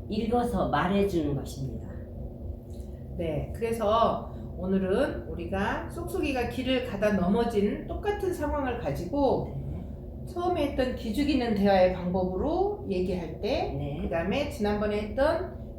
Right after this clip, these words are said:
Speaker 2: 기살리는 대화 중 소극적 경청의 방법으로 이야기하는 거,
Speaker 1: 네.
Speaker 2: 그다음에 오늘 배울 적극적 경청으로 하는 세 가지의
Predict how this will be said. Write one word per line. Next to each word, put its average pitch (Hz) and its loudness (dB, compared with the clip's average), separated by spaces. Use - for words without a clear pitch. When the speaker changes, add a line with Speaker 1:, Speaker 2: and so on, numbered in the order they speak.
Speaker 2:
기살리는 233 2
대화 196 4
중 269 -4
소극적 359 4
경청의 202 2
방법으로 180 -2
이야기하는 170 -2
거, 339 2
Speaker 1:
네. - -4
Speaker 2:
그다음에 190 2
오늘 208 4
배울 202 2
적극적 294 -2
경청으로 196 2
하는 208 0
세 392 -2
가지의 247 2